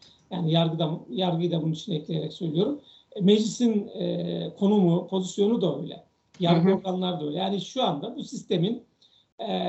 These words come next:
Speaker 1: herhangi bir, e, yaraya merhem olduğunu, e, görmedik. Olma ihtimalinde olmadığı ortaya çıkıyor. O yüzden bir el alınma-, el al-, el atılması lazım ama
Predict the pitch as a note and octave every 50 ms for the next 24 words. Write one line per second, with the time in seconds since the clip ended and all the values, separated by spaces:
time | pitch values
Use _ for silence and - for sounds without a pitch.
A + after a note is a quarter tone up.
0 | F3+ E3+ D3 G3+ A3+ G#3+ G3+ B3 C#4+ C#4+ D#4+ A#3+ F3+ G#3+ G3+ E3+ - - - -
1 | F3+ F3 F3 F3+ F3 F3 F3 F#3+ G#3 A3 G#3+ G3+ F#3 F#3 G3 G3+ F#3 G3 A3+ A3
2 | A3 G3 F3+ E3 F3+ F3+ F3+ G3 G#3 G3+ - - - F#3 F#3 F3+ F3+ G#3+ A3+ A3+
3 | G3+ E3 D3 - - - - - _ _ _ _ _ _ _ _ _ _ _ _
4 | _ _ _ _ - - G3+ G#3 A3+ A3+ G3+ E3 - G#3+ G#3 F#3 F3+ G3+ A3+ B3+
5 | A#3+ A#3+ A#3 A#3 A3+ G#3+ G3+ F3+ E3 F3 F3 F3 E3 D#3 D3 - - F3 E3 -
6 | - - - B3+ D#4+ F#4+ C4+ F#3 E3 C4+ D#4+ F4 F4 E4+ F#4 F4 E4 D#4 E4 E4
7 | D#4+ D4+ C#4 B3 A#3 - - - - A#3+ B3+ C#4 B3+ B3 C4 - - - C4+ C4
8 | - A#3+ - - B3 A#3 A#3+ - - - A#3+ G3 E3 D#3 - D#3+ D#3+ G3+ D#4 D4+
9 | B3 - -